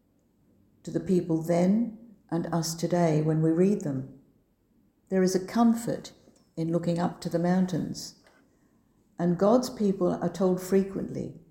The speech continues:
to lift their eyes to the mountains, as we are encouraged to do so, to be reassured that the God who made the mountains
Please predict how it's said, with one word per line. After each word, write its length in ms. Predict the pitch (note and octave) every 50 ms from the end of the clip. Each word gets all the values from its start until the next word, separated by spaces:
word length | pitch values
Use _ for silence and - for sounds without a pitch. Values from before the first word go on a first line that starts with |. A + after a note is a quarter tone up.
| _ _ _
to 160 | - F3+ F3
lift 440 | F3 F3+ F3+ G#3+ A#3+ A#3 G#3+ - -
their 200 | G3+ F#3+ - - F3+
eyes 380 | F3 F3 E3+ E3+ E3+ F3 -
to 140 | - - E3+
the 100 | - D#3+
mountains, 800 | D#3 D#3+ D#3 D#3 D#3 D#3 - - - - - - - - - _ _ _ _ _ _ _ _ _
as 200 | E3 E3+ E3 F3
we 300 | E3+ F#3+ G3 G#3 G#3+ - -
are 180 | - D#3 D#3
encouraged 680 | D3 D3 D3 - - D#3 D3+ C#3+ C3+ C3 C3 - - -
to 60 | - D3
do 180 | - C#3+ C3+ C3
so, 380 | C3 - B2 A#2 G2+ - - - - - - - - - _ _ _ _ _ _ _ _ _ -
to 80 | - -
be 100 | - F#3+
reassured 920 | F#3+ F3+ G3 G#3+ A3 A3+ G#3+ G#3+ - - A3+ G#3 F#3 D3+ B2+ B2 - - - - - - _ _ _ _ _
that 120 | - E3+ -
the 60 | F#3+
God 320 | F#3 - G3+ G#3 A3+ A#3+ A3+
who 120 | A#3 G#3+
made 260 | G3 G3 F#3+ F#3 F3+
the 60 | F3+
mountains 720 | D#3+ E3 E3+ E3+ E3+ E3 D#3+ E3 D3 C3+ C3+ C#3 C3+ -